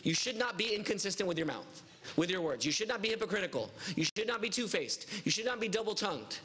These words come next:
You should not be double-minded. You should not serve God and other things. No one can serve two masters.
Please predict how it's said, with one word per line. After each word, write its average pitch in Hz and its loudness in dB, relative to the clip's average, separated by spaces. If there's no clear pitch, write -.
You - -10
should 185 4
not 220 2
be 214 0
double-minded. 202 0
You - 4
should 226 2
not 226 0
serve 214 2
God 208 2
and 202 2
other 185 2
things. 160 0
No 190 2
one 208 0
can 202 0
serve 185 2
two 180 2
masters. 175 -2